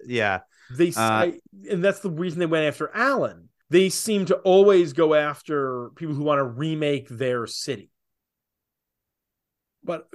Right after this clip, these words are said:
Speaker 2: you mentioned it before, but the thing that left the worst taste, the, how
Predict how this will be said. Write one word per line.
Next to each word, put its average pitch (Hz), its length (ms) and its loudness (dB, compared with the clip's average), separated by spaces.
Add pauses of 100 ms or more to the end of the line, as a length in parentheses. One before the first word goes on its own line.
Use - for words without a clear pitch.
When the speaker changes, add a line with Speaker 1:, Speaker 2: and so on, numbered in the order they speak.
(160)
Speaker 2:
you 214 220 -6
mentioned 220 360 -4
it 160 40 -6
before, 147 220 -4
but 135 140 -8 (360)
the 175 260 -2
thing 330 340 -6
that 247 180 2
left 180 340 0
the 156 120 -6
worst 151 720 -4
taste, 147 320 -8
the, 139 500 -6 (600)
how - 420 -6